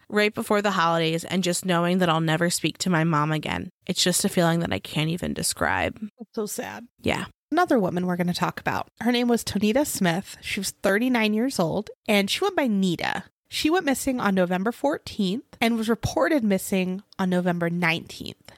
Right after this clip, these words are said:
Speaker 2: She had six children and was from Charlottesville. Nita's niece, Sage Smith, went missing in twenty twelve. And when discussing the disappearance of a loved one, a family friend named Kimberly said,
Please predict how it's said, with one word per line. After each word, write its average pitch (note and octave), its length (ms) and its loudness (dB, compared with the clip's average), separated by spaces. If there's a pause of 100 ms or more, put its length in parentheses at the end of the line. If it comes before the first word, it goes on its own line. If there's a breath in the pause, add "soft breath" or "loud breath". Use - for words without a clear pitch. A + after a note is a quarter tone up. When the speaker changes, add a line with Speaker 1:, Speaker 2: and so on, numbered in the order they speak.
(160)
Speaker 2:
She D4+ 240 2
had G#3+ 240 -2
six - 400 -4
children G3+ 480 0 (240)
and G3+ 120 0
was G3 120 -2
from G3 180 -2
Charlottesville. - 760 -2 (280)
Nita's D4 400 2
niece, F#3 320 0
Sage - 560 -2
Smith, - 440 -4
went G3+ 200 0
missing G#3+ 300 0
in G#3 120 2
twenty G3+ 360 0
twelve. - 580 -4 (220)
And A#3+ 300 2
when A3+ 260 0
discussing A#3 520 0
the G3 80 2
disappearance F#3+ 800 -4
of - 140 -4
a F3+ 60 0
loved F3+ 300 -4
one, B3+ 420 2
a F#3+ 80 0
family A3 320 2
friend G3 400 0
named F#3 260 -2
Kimberly A#3 560 0
said, F3 480 -4